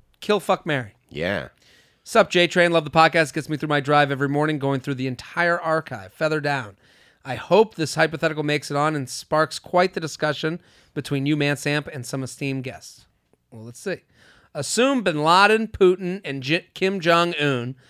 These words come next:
Speaker 1: all had smoke show daughters. <laughs> Okay? <laughs>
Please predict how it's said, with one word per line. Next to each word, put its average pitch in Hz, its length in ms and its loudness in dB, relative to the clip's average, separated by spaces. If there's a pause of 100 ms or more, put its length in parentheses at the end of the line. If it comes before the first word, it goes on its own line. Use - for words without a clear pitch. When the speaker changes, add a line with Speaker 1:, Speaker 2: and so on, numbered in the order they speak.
(300)
Speaker 1:
all 196 320 8
had 147 280 2
smoke 190 560 4
show 143 300 0
daughters. 107 640 -10 (280)
<laughs> - 160 -18 (460)
Okay? 156 480 4 (240)
<laughs> 185 80 -4